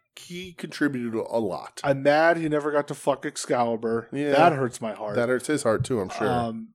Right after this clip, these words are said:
Speaker 2: I'm gonna miss that on commentary, <laughs>
Speaker 1: Yes.
Speaker 2: you know, 'cause, uh, it was so fucking goofy,
Speaker 1: Right.
Speaker 2: and it just made me laugh every time.
Speaker 1: Yeah.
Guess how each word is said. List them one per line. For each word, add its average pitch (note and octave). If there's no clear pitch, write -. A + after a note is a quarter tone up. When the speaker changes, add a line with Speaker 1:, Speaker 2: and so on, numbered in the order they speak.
Speaker 2:
I'm C#3+
gonna C#3+
miss C#3
that C#3
on B2+
commentary, C3+
<laughs> E3+
Speaker 1:
Yes. D#3
Speaker 2:
you D3+
know, C#3
'cause, C3
uh, C#3+
it G#3
was D3+
so F3+
fucking C#3+
goofy, B2+
Speaker 1:
Right. A2+
Speaker 2:
and A2+
it A#2+
just A#2+
made B2
me A#2+
laugh A2
every B2
time. A#2+
Speaker 1:
Yeah. F#2+